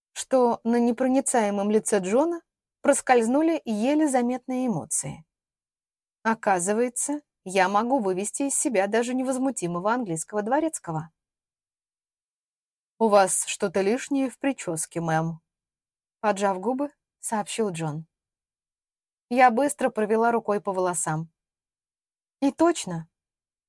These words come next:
там застряла парочка соломинок. Этак Джон догадается, где я провела ночь, и хозяину своему настучит. Прошмыгнув мимо дворецкого,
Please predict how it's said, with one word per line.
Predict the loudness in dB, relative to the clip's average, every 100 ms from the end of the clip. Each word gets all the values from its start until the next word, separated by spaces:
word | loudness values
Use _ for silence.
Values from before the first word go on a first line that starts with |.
| _
там | 4 4 4
застряла | 2 2 2 2 0
парочка | -4 -6 -6 -8 -6
соломинок. | -2 -2 -4 -6 -10 -14 _ _ _ _ _ _ _ _ _ _
Этак | 0 2 2
Джон | 2 2 4
догадается, | 4 6 6 4 0 -4
где | -2 -2
я | -2
провела | -4 -4 -2
ночь, | -2 -6 -10 -16 _ _ _ _ _ -6
и |
хозяину | 0 0 2 2 0 -2
своему | -4 -4 -4 -6
настучит. | -6 -8 -8 -6 -10 _ _ _ _ _ _ _ _ _ _ _ _ _ _ _ _ _ _ _ _
Прошмыгнув | -2 0 0 2 2 0 -4 -4
мимо | 0 0 0
дворецкого, | 0 0 -2 -4 -2 -2